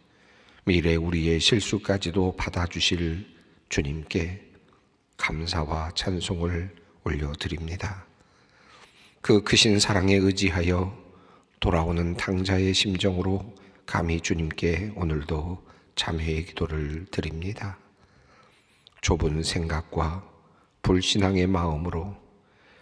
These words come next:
하나님의 뜻을 따라 살지 못한 우리를 용서하여 주시옵소서. 하나님의 능력과 주시는 힘으로 살아가야 할 우리가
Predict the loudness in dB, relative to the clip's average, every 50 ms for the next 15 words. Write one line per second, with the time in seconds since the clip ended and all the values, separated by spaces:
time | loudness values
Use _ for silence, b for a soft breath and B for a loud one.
0 | b b 2 4 6 6 6 6 6 6 4 2 2 4 4 2 4 4 4 4
1 | 4 4 4 2 2 2 2 2 0 0 0 -2 -2 -4 -2 -2 0 0 0 0
2 | 0 2 0 0 0 -2 -6 -8 B B B B B B B -2 -2 0 -2 -2
3 | -2 -2 -2 -2 -2 -2 -2 -2 -4 -6 -8 -8 -6 -4 -4 -2 -2 -4 -4 -4
4 | -4 -2 -2 -2 -2 -2 -4 -4 -4 -6 -10 -12 -14 _ _ _ _ B B B
5 | B B B B B B B B B B B B B B 2 4 4 6 6 6
6 | 6 6 6 6 6 6 6 6 6 4 4 4 4 4 4 4 6 4 4 4
7 | 2 2 2 4 4 4 4 2 2 0 0 0 2 4 4 4 4 2 2 2
8 | 2 2 2 0 0 -2 -2 -2 -2 -2 -4 -4 -4 -6 -8 -12